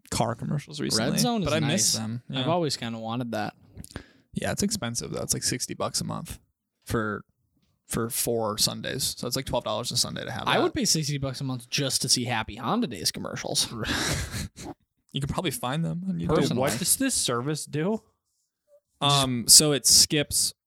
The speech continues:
Speaker 1: all the commercials and it cuts between all the games that are happening simultaneously. So sometimes they do, like, an Octabox.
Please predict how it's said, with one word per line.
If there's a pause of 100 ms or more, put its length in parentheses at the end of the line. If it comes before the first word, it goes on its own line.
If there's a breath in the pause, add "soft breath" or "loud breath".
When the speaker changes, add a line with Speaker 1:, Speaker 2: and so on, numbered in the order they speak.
(160)
Speaker 1:
all
the
commercials
and
it
cuts
between
all
the
games
that
are
happening
simultaneously.
So
sometimes
they
do,
like,
an (100)
Octabox.